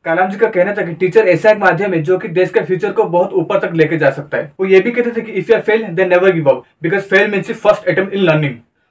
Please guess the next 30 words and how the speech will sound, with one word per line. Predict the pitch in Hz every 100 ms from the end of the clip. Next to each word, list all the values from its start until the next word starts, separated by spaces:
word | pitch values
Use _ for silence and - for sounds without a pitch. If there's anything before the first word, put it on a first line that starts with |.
| -
All | 175 202
of | 202 214
us | -
do | 160 170
not | 202
have | 202 185
equal | - 190
talent, | 160 135 165
but | -
all | 165 185
of | 185 180
us | 185
have | 156 - _ _
equal | 160 151 196
opportunity | 165 185 190 196 180
to | 185
develop | 160 175 165
our | 151
talent। | 127 120 - _ _ _ -
लेकिन | 190 240 214
कुछ | 196 -
साल | 185
बाद | 185 165 165
वाजपेयी | 165 220 196
जी |
के | 214
फिर | 165 165
से | 220
कहने | 185 175 196
पर | 165